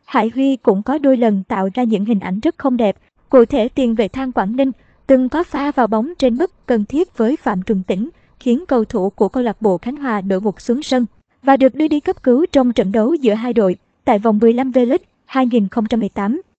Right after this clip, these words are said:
Còn tại V-League hai nghìn không trăm mười chín, Hải Huy gây phẫn nộ khi có pha bóng giật, cùi chỏ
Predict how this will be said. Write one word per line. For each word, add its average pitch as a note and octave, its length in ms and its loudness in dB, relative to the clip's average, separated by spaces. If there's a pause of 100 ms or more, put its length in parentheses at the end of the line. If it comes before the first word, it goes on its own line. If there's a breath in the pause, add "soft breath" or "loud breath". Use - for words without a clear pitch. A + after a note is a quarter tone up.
(180)
Còn C4 200 4
tại G#3+ 160 0
V-League C#4 360 2
hai C4+ 200 -6
nghìn A3+ 200 0
không B3 220 -4
trăm A#3 140 -2
mười G#3 100 2
chín, B3+ 280 -2 (380)
Hải A#3+ 280 -2
Huy B3+ 300 0
gây A#3+ 180 4
phẫn G#3+ 260 -4
nộ G3+ 280 2 (220)
khi B3+ 180 2
có B3+ 160 -2
pha B3 220 -4
bóng A#3 260 -4
giật, A3+ 160 2 (200)
cùi A#3 160 2
chỏ A#3 320 -4